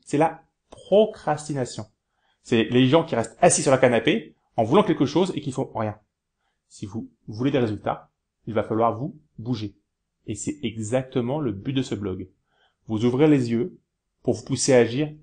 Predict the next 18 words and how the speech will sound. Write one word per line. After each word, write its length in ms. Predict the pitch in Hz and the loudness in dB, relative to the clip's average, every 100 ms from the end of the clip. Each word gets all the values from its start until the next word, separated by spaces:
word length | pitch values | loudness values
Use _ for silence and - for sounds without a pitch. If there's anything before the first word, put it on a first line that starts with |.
| - | -6
ici 480 | 127 - 143 - _ _ _ _ _ _ - | -2 -2 -4 -12 _ _ _ _ _ _ -8
et 60 | |
maintenant. 360 | 101 92 92 87 _ _ _ _ _ _ _ _ _ - | -6 -6 -10 -16 _ _ _ _ _ _ _ _ _ -4
Alors, 140 | 107 - | -4 -2
avant 220 | 135 127 | 0 2
de 60 | 214 | 2
vous 80 | 175 | 2
laisser, 460 | 147 - 220 202 _ _ | 2 2 -2 -6 _ _
je 80 | 127 | -6
tenais 240 | 127 147 185 | -4 0 -2
encore 220 | 185 214 | 0 -4
à 20 | |
vous 160 | 147 139 | -4 -4
dire 220 | 135 165 | -6 -8
que 40 | |
quand 120 | - | -6
j'étais 180 | 123 123 | -6 -4
enfant, 460 | 113 113 - 131 | -6 -6 -10 -12